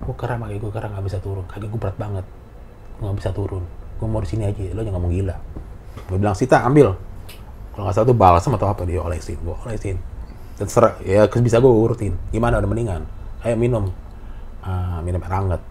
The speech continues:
Minum, waktu itu bawa kayak jahe, minum. "Fokus lo, ya." "Udah, nggak apa, kita santai." Gue bilang, "Jangan lari ya." Karena, karena tidur siang terlalu molor, karena dia capek banget itu ya. Kita turun tuh molor tuh. Itu bangunnya jam, jam tiga,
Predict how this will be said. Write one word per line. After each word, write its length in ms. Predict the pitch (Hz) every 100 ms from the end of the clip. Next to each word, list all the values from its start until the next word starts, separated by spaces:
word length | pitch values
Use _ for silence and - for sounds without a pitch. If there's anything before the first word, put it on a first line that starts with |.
| -
Minum, 320 | 85 78 76
waktu 160 | 76 76
itu 80 | 87
bawa 480 | 85 80 80 69 -
kayak 120 | 82 85
jahe, 300 | 76 71 98 90
minum. 240 | 98 87 80 - - -
"Fokus 320 | - 117 160
lo, 80 | 131
ya." 260 | 123 123 - - - -
"Udah, 120 | 165 143
nggak 120 | 147
apa, 40 | -
kita 180 | - 127
santai." 360 | 113 101 90 - - - - - -
Gue 120 | 113
bilang, 220 | 117 104
"Jangan 280 | 104 98 98
lari 200 | 113 98
ya." 60 | 85 - - - - - - - - - - -
Karena, 260 | 147 160 156
karena 140 | 165 160
tidur 160 | 180
siang 240 | 160 165 156
terlalu 240 | 160 165
molor, 480 | 165 226 151 95 98 - -
karena 180 | 123
dia 140 | 131 131
capek 320 | - - 135
banget 320 | 143 208 131 82
itu 160 | 76 64
ya. 80 | - - - -
Kita 240 | - 233
turun 160 | 214 254
tuh 80 |
molor 340 | 233 190 226 117
tuh. 140 | - 120 - - -
Itu 160 | - 180
bangunnya 320 | 151 156 180
jam, 140 | 180 151
jam 100 | 131
tiga, 420 | 131 165 135 90